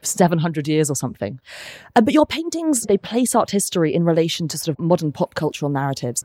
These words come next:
bridging celebrity culture and the cults of saints. I'm fascinated by this idea of icons. I mean, you've said before, we have these icons, and I think there's almost a religious tone to everything. Even though many of us would call ourselves atheists now, we still behave in a way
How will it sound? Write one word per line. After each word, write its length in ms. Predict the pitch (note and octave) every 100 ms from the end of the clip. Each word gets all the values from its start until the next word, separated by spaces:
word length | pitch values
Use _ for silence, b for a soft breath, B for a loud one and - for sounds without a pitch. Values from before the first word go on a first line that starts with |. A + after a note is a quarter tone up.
| -
bridging 520 | G3 A3 G#3 F3+ E3+ B B
celebrity 500 | - F3+ F3+ E3+ E3+
culture 440 | - D3+ - C3+ C3+
and 100 | C#3+
the 40 |
cults 340 | - D3+ - D3+
of 100 | -
saints. 560 | C3+ C3 A#2+ - - B B B
I'm 140 | - A#3
fascinated 600 | - A#3+ - A#3 A3+ G3
by 180 | F#3+ F3+
this 360 | E3 - - - _ _ -
idea 360 | F3+ F#3+ F3+
of 100 | D#3+ -
icons. 480 | D#3+ D#3 D3 B2+ C#3
I 60 |
mean, 140 | D#3 E3+
you've 140 | F3
said 220 | - F3+
before, 420 | F3+ - E3+ D#3 C#3+ B -
we 80 | F3
have 160 | F#3
these 180 | G3 F3
icons, 480 | - E3+ - D#3+ C#3+
and 60 | D3+
I 60 |
think 220 | C#3+ D#3+ A#2+
there's 160 | C#3+
almost 240 | E3 D#3 D#3
a 40 |
religious 400 | D3+ D3+ D3 -
tone 240 | - D3 C#3
to 120 | -
everything. 480 | D3 C#3 - B2+ B2+ B B -
Even 240 | G3 F3
though 140 | E3 D#3+
many 220 | D#3 D3+
of 100 | C#3+
us 180 | C#3 -
would 140 | -
call 180 | E3 C#3+
ourselves 420 | C#3 D3 C#3 C#3
atheists 420 | D3 C#3 D3+ C#3 D3+
now, 180 | C3+
we 120 | C3+ C#3
still 240 | - E3
behave 420 | D3+ D3 E3 D#3
in 60 | D3+
a 40 |
way 360 | D3+ D3+ C#3+